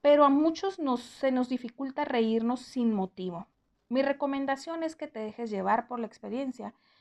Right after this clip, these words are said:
y que no te importe lo que los demás puedan pensar de ti. En una sesión, en teoría, u-, es un poco más, pues, sencillo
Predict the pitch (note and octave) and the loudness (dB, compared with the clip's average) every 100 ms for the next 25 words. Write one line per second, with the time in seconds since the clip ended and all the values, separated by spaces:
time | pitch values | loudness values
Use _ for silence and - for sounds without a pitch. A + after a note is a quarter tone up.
0 | _ D4+ D#4 F4 G4 G#4 G4+ E4 D#4+ D#4+ | _ -10 -4 0 0 -2 -6 -2 -2 -2
1 | D#4+ D4+ A3+ G#3+ G#3 A3 A#3 - A#3 A#3 | -4 -2 -4 -4 -2 -2 -4 -4 -4 -2
2 | A#3 G#3+ G#3 G#3+ A3 A3 - - _ _ | -4 -8 -6 -4 -4 -8 -12 -18 _ _
3 | _ _ C4 C4+ D#4 F#4+ F#4+ D#4+ C#4 B3 | _ _ 0 2 4 2 0 -2 2 2
4 | B3+ _ F3+ F#3 F3 A#3+ C4+ D4 G#3 E3+ | 2 _ -6 -4 0 2 4 4 2 -2
5 | - _ _ _ _ _ _ _ _ C#4+ | -6 _ _ _ _ _ _ _ _ 2
6 | D#4 D#4 C#4 C#4 D4+ C#4 C4 C4+ C4 B3+ | 2 2 -2 -2 -4 -2 -2 0 2 4
7 | B3 A#3+ A#3+ A#3+ - _ _ - C#4+ D4 | 6 6 4 0 -20 _ _ -6 -6 -2
8 | D4 D4 D#4+ B3 B3 | -4 -2 0 0 0